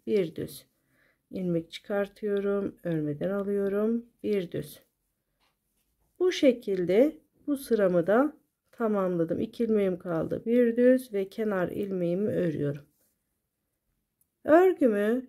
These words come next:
çeviriyorum. Baştaki ilmeğimi örmeden aldım.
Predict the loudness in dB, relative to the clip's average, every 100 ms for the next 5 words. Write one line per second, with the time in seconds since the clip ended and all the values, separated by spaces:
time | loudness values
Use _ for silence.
0 | _ 0 0 2 0 2 2 2 4 2
1 | 0 -8 _ _ _ _ _ _ _ _
2 | _ _ _ _ _ _ _ _ _ _
3 | _ _ _ _ _ _ _ _ _ 0
4 | 0 0 -4 -4 0 4 6 4 2 2
5 | 2 4 2 0 0 0 -2 -2 -2 -2
6 | -6